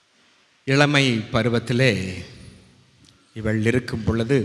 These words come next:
இவள் ஒரு மயக்கும் அழகி. இவள் ஆலயம்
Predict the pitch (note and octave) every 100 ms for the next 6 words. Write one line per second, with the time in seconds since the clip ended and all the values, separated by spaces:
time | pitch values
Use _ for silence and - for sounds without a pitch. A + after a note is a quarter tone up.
0 | - - - - _ _ _ _ - _
1 | _ _ _ _ _ _ _ _ - C3+
2 | D3+ D#3 C#3+ C3 C3+ B2 A#2 A2 A2+ -
3 | - G#2+ G#2 A#2+ C#3+ D3+ - - B2+ A#2+
4 | A2+ A#2 - G2+ G2+ A2 B2+ - F#2+ D#2+
5 | D#2+ - - - _ _ _ _ _ _
6 | _ _ _ _ _ _ _ _ _ _
7 | _ _ _ _ _ - C3+ D3+ C#3+ A#2+
8 | - - C#3 E3 E3 D#3+ D#3+